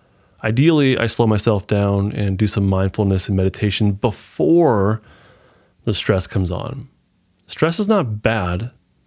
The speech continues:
It can be quite motivating, hon-, honestly. But I balance it out with quality time with my family and giving myself moments of peace during the day. And I do lots and lots of check-ins with myself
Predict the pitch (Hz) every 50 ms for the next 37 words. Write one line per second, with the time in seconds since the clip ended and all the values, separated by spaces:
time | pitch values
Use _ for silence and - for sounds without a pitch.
0 | - - 107 110 - _ _ _ - - 104 110 110 104 - - 113 107 - 110
1 | 104 104 110 110 95 92 87 87 87 87 87 92 - 101 101 107 117 - - 92
2 | 87 - - - - _ _ _ _ _ _ _ _ _ _ 127 123 135 123 -
3 | - 120 117 110 110 - _ - 117 107 107 110 - 147 123 101 90 90 98 -
4 | - _ _ 135 139 131 - - 139 120 120 123 120 - 127 117 123 123 135 131
5 | - 120 110 104 104 104 104 104 101 101 110 - - 107 98 95 95 95 - 104
6 | 104 104 98 95 - - 104 98 95 - 104 95 92 95 92 - - 95 - -
7 | - 107 101 95 90 - - - _ _ _ _ _ _ _ _ _ _ _ _
8 | _ - 95 95 92 90 87 80 80 - - - 123 135 151 156 143 123 113 113
9 | 113 110 104 104 104 - - 101 98 92 92 - - 95 - - - 98 - -
10 | 95 90 98 90 - 95 90 82 - 98 87 87 85 - - -